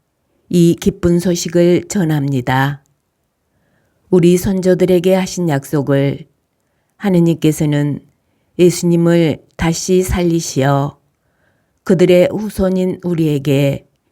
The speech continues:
실현시켜 주셨습니다. 이는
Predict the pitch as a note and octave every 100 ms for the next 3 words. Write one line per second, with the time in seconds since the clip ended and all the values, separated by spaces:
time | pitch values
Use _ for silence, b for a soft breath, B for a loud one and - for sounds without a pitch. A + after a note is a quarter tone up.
0 | _ - A3+ F#3+ F#3 F3+ G3 G3 F#3+ F3+
1 | F3 - F#3 E3 - D3 C#3 C3+ C#3 D3
2 | D3 _ _ _ _ _ _ _ _ _
3 | _ _ _ _ - D#3+ D#3 D#3 C#3+